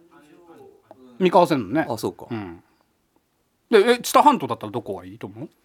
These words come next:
Speaker 2: おすすめ？
Speaker 1: うん。
Speaker 2: おすすめ？
Speaker 1: うん。
Speaker 2: 沿線で？
Speaker 1: うん。
Speaker 2: えー？
Speaker 1: 沿線だから、まあ、そんなに着いてから移動することも
Speaker 2: そうだよね。そういうことだよね。駅付近でなんかできるとこでしょ？
Speaker 1: うん。うん。
Speaker 2: それはもう、だったらもう南知多の方まで行かな。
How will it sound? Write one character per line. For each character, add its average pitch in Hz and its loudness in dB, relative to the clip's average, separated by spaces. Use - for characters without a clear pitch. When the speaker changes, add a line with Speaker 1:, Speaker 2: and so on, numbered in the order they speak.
Speaker 2:
お 151 -2
す - 0
す - 2
め？ 160 2
Speaker 1:
う 127 -4
ん。 104 -8
Speaker 2:
お 151 2
す - 2
す - 2
め？ 240 2
Speaker 1:
う 156 0
ん。 110 -4
Speaker 2:
沿 220 4
線 240 4
で？ 240 2
Speaker 1:
う 143 -4
ん。 107 -6
Speaker 2:
え - 2
ー？ 185 4
Speaker 1:
沿 302 8
線 269 2
だ 240 2
か 147 0
ら、 127 -2
ま 113 2
あ、 113 -2
そ 262 2
ん 262 4
な 247 4
に 233 0
着 277 2
い 175 -2
て 156 2
か 120 -2
ら 101 -4
移 165 -2
動 175 8
す 175 6
る 165 8
こ 143 8
と 113 6
も 104 4
Speaker 2:
そ 113 4
う - 8
だ 214 8
よ 175 6
ね。 107 -4
そ 165 2
う 165 8
い - 6
う - -4
こ 160 2
と 147 -2
だ 131 4
よ 92 -2
ね。 110 0
駅 143 4
付 156 2
近 135 2
で 101 -2
な 110 2
ん 120 0
か 104 0
で 101 -6
き 117 -4
る 107 2
と 95 -8
こ 76 -14
で 73 -16
し - -18
ょ？ 73 -14
Speaker 1:
う 90 -6
ん。 - -2
う 127 -2
ん。 101 -8
Speaker 2:
そ 330 4
れ 320 10
は 302 6
も 277 2
う、 - 2
だ 202 4
っ 214 -2
た 185 4
ら 131 2
も 110 -4
う 101 -6
南 190 2
知 - -14
多 160 4
の 107 -2
方 107 -6
ま 90 -8
で 90 -10
行 92 -6
か - -10
な。 76 -14